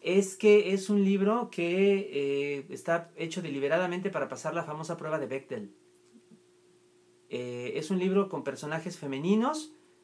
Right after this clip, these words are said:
prácticamente todos, salvo por ahí uno o dos, que hablan entre ellas de lo que les importa, lo que les atañe, y prácticamente no sale ningún hombre, eh, ni hablan de ningún hombre, ni nada.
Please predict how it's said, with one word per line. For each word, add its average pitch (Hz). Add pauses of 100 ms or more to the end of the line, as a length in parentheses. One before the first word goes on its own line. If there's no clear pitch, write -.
(680)
prácticamente 170
todos, 190
salvo 139
por 135
ahí 143
uno 165
o 123
dos, 196 (400)
que 160
hablan 185
entre 135
ellas 208
de 170 (540)
lo 131
que 139
les 127
importa, 180
lo 175
que 143
les 135
atañe, 208
y 139
prácticamente 185
no 180
sale 180 (400)
ningún 147
hombre, 160 (920)
eh, 123
ni 131
hablan 170
de 143
ningún 143
hombre, 180
ni 120
nada. 101